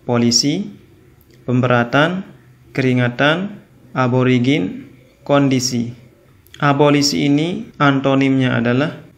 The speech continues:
pemberatan. Jadi jawabannya adalah B. Untuk kata-kata yang Latin atau ilmiah, utamakan memilih jawaban yang mirip dengan soal. Contoh, konkav.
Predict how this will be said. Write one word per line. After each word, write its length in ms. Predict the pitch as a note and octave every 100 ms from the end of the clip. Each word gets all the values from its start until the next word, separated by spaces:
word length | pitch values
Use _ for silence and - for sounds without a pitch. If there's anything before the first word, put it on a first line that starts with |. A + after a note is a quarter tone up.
| -
pemberatan. 1300 | C3 B2 B2 A#2+ B2 A#2+ A#2 A#2+ A#2 A#2 A#2 - -
Jadi 160 | B2+ B2+
jawabannya 500 | B2+ B2 B2 B2 C3
adalah 400 | B2+ A#2+ C3 C3 - B2
B. 480 | A2+ A#2+ A#2 - - _ - - - _ _ _ - -
Untuk 160 | D3 F3+
kata-kata 500 | E3 D3 C#3+ C#3+ C#3+
yang 240 | C#3+ C#3+ C3+
Latin 720 | B2+ B2 C3 C3+ D#3 F#3 -
atau 240 | C#3 C3+
ilmiah, 640 | C3+ B2+ B2+ C3 E3+ D#3 - D3+
utamakan 560 | C3+ C3 C3 C3 D3+ C3+
memilih 320 | B2+ B2+ C3+
jawaban 480 | B2+ B2 A#2+ B2+ B2+
yang 160 | B2 A#2+
mirip 320 | A#2+ C3 B2+
dengan 240 | A#2 A2
soal. 720 | G#2+ A2+ - A2+ A2+ A2 G#2+ - - - _ _ -
Contoh, 640 | - A2 G#2+ A#2+ A#2+ A#2 - - -
konkav. 720 | A#2+ A#2 B2 B2 B2 - -